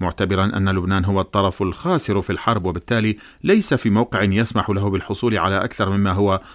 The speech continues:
مطروح حالياً. كما أعرب عن خشيته من عدم انعقاد الجلسة المقبلة للمفاوضات المقررة في الثاني والعشرين من الشهر الجاري بسبب ما وصفه برفض حزب الله الالتزام بالاتفاق، مؤكدا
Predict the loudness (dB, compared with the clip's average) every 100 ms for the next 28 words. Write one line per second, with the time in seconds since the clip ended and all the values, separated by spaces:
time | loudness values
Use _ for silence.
0 | -8 -4 -2 0 -2 0 -2 -2 -2 0
1 | 0 -2 -8 -18 -20 _ -2 0 2 2
2 | 2 2 0 -2 -4 -4 -2 0 0 0
3 | 0 0 0 -2 0 0 0 0 -2 -2
4 | -2 0 0 0 2 2 2 2 2 0
5 | 2 0 2 0 0 2 2 2 -2 -14
6 | -12 -8 -2 2 2 2 0 0 0 0
7 | -2 -2 -2 -2 2 2 2 -2 -12 -8
8 | 2 2 6 6 6 4 6 6 4 2
9 | 2 4 4 4 4 2 -2 -2 0 2
10 | 2 2 2 0 0 0 2 2 2 0
11 | 0 -2 0 0 2 4 4